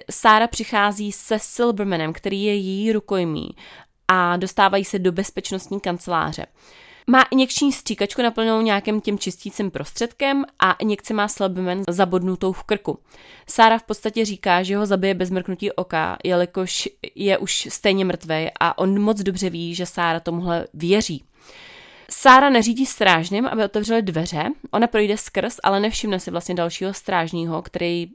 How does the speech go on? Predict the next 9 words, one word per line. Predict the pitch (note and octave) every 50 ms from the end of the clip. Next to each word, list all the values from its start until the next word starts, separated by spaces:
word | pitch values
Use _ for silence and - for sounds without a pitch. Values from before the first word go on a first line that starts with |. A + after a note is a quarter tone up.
| _ -
je | - F#3 G3+ G3
za | F#3 G#3 E3 D#3+
ní. | D#3+ D3+ C#3 C#3 D#3 A#3+ C4+ - - - - - - - - - - - - - - - _ -
Ten | C4+ C#4
zachrání | C4 C#4 B3+ C4 C4 A#3+ A#3 A#3 A#3+ B3+ A#3+
Silbermana | - - B3 A#3+ G3+ G3+ G3 F#3 F3 F3 F#3
z | F#3+ G3
jejich | G3+ A3 G#3+ -
rukou, | G#3+ G3+ G3+ - - - D#2 F2 -